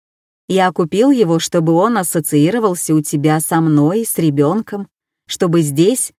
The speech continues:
рождались только хорошие воспоминания.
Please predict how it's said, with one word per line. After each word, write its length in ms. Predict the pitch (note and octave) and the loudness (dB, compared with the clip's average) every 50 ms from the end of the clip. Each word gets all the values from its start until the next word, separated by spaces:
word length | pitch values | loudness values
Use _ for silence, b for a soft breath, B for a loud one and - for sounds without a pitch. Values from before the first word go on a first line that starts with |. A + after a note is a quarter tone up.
| _ _ _ | _ _ _
рождались 720 | F#3 F#3+ F#3+ F3+ F3 E3 F3+ F3+ F3 E3 E3 E3 - - | -2 0 0 0 0 0 0 0 2 2 0 0 -2 -4
только 440 | - - G#3+ C#4 D#4 D4 - G3+ F#3 | -2 0 0 2 0 0 -2 -4 -4
хорошие 680 | - - E3+ D#3+ D#3+ D#3 E3 D#3 - - E3+ D#3 D3+ | -2 -2 0 0 2 0 0 -2 -2 -2 -2 0 0
воспоминания. 960 | D3 D#3 D3 - - E3 E3 E3 D#3+ D#3+ D#3 D3+ D3 D3+ D3+ D3 D3 E3 D#3+ | 0 0 -2 -4 -2 -2 0 2 2 2 2 2 2 2 2 0 0 -2 -4